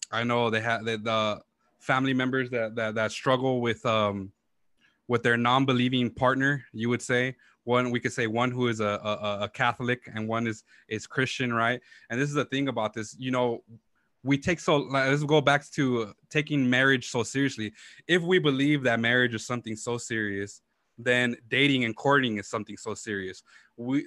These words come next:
we in this modern day society feel like we can just explore and it's, and it's just this, uh, this big dating game, right? And if we don't take it serious, like, uh, like the Bible or even Ellen White, if you ever, ever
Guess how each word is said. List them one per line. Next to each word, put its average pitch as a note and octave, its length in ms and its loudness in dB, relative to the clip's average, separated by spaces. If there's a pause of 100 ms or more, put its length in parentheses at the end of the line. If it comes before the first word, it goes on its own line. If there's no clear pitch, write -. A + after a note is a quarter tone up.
(120)
we D#3 380 -2
in D3+ 80 -2
this C3 200 -6
modern C3+ 280 2
day B2+ 120 -2
society A#2 680 -4 (340)
feel C3+ 280 0
like A2+ 340 0 (280)
we B2 200 -2
can C#3 180 0
just C3 200 -4
explore C3 560 2
and A#2 140 0
it's, A2 240 -8
and B2 120 -4
it's A#2 180 -6
just C#3 240 -2
this, B2 220 -4
uh, G#2+ 240 2 (280)
this A#2+ 140 -2
big C#3+ 260 2
dating C3 320 2
game, G2+ 280 -4
right? G#2+ 260 0 (520)
And C3 140 2
if D3 100 0
we D#3+ 80 4
don't E3 200 0
take D#3 200 -4
it C3+ 220 0 (120)
serious, A#2+ 880 0 (200)
like, A#2 340 -4
uh, A#2 260 -2
like A2+ 220 -2
the A2+ 60 -6
Bible B2 360 0
or A2 380 0
even A#2 240 -8
Ellen A#2 220 -2
White, A2+ 280 -2 (240)
if A2+ 100 -8
you C3 80 2
ever, C3+ 180 0 (100)
ever B2 340 -2